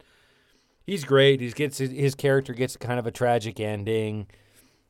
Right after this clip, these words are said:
and it's, it's a really, really well done series. And then, so then I started watching him in Legion, and I was like, "What the what?" You know, 'cause he was a, not chubby is the wrong word, but in this movie, you see he's ripped, like he got in Hollywood shape.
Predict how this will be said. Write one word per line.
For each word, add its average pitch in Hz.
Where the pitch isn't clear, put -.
and 117
it's, 143
it's 139
a 139
really, 139
really 117
well 104
done 101
series. 95
And 120
then, 151
so 139
then 151
I 196
started 131
watching 120
him 120
in 113
Legion, 135
and 110
I 107
was 113
like, 120
"What 320
the 160
what?" 285
You 151
know, 147
'cause 160
he 220
was 254
a, 233
not 147
chubby 120
is 104
the 107
wrong 104
word, 95
but 98
in 139
this 202
movie, 131
you 110
see 131
he's 123
ripped, 156
like 101
he 101
got 117
in 101
Hollywood 113
shape. 123